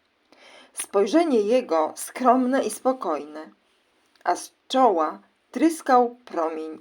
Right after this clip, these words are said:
ognia. O Jezu, pragnęłabym trudzić się i męczyć – i cierpieć przez całe życie za tę jedną chwilę, w której widziałam chwałę Twoją,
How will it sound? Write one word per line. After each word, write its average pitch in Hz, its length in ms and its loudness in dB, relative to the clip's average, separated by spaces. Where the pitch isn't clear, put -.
ognia. 151 580 -4
O 220 120 4
Jezu, 170 640 0
pragnęłabym 240 760 4
trudzić 262 520 0
się 262 220 0
i 226 120 -6
męczyć – 202 720 -4
i 208 140 -12
cierpieć 208 540 2
przez 202 300 -8
całe 233 320 2
życie 226 420 -4
za 190 140 0
tę 202 260 -6
jedną 247 540 0
chwilę, 180 520 -6
w - 40 -20
której 233 400 0
widziałam 254 500 0
chwałę 247 520 2
Twoją, 175 500 -4